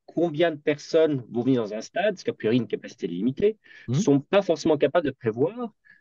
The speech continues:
Speaker 1: euh, combien de litres de bière je dois prévoir pour mes, mes, euh,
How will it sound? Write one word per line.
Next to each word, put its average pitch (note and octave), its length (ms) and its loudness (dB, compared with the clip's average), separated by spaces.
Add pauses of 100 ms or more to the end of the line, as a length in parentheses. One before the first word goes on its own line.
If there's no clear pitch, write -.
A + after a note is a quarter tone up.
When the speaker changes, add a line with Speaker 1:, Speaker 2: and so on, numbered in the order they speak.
(120)
Speaker 1:
euh, G2+ 640 2 (400)
combien E3 440 4
de C#3 100 4
litres C#3 240 2
de A#2+ 60 2
bière E3 240 2
je - 80 -16
dois C#3+ 160 0
prévoir C3+ 580 -2
pour C#3 200 2
mes, B2+ 240 0
mes, A#2 360 0
euh, F2+ 340 0